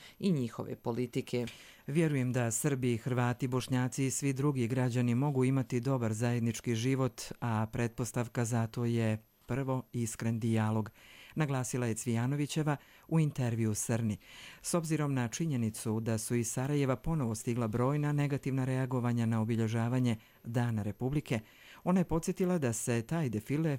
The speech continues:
Speaker 2: organizuje već godinama. Sastavni je dio svečanosti i nešto što građani Republike Srpske najviše iščekuju.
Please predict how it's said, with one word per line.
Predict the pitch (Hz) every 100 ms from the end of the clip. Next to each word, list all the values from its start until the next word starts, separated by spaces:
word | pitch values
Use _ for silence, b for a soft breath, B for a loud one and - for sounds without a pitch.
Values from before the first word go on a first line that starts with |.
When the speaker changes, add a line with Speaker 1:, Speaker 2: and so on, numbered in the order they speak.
| -
Speaker 2:
organizuje | - 135 135 139 123 117
već | 110 113
godinama. | 107 101 104 101 104 - B B B
Sastavni | - 143 131 139 135
je | 131
dio | 135 143
svečanosti | 123 156 151 131 107 104 - 107
i |
nešto | 107 135 151 160
što | - 156
građani | 131 117 117 120 120
Republike | 120 113 113 117
Srpske | 104 - 131 - 127 B B -
najviše | 110 104 98 95 95 92
iščekuju. | - 110 - - - -